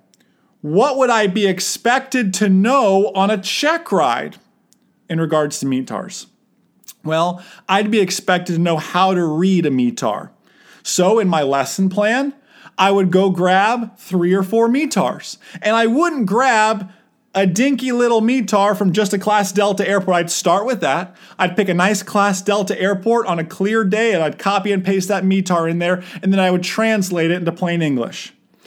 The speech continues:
And then I would upgrade to maybe a Charlie or a Bravo airport, still on a clear day. A little more, a few more remarks, that sort of stuff. I'd translate it.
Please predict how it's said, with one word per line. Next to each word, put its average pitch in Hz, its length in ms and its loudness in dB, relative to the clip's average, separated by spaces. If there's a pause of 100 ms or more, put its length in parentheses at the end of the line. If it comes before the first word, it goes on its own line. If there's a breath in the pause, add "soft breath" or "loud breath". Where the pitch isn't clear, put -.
(220 loud breath)
And 180 80 -2
then 196 80 2
I 214 80 2
would 226 120 2
upgrade 185 580 -2
to 175 240 2
maybe 180 180 2
a 180 140 2
Charlie 214 480 2
or 170 60 0
a 151 40 -2
Bravo 208 460 0
airport, 147 480 -2
still 185 260 0
on 180 140 2
a 190 40 2
clear 202 360 0
day. 196 420 0 (400 soft breath)
A - 40 -8
little 135 120 -2
more, 175 220 -4 (340)
a 185 40 -18
few 180 200 0
more 170 220 2
remarks, 170 500 2
that 180 180 -4
sort 147 200 -2
of 123 60 -6
stuff. 120 340 -4
I'd 165 180 -2
translate 196 600 -2
it. - 120 -16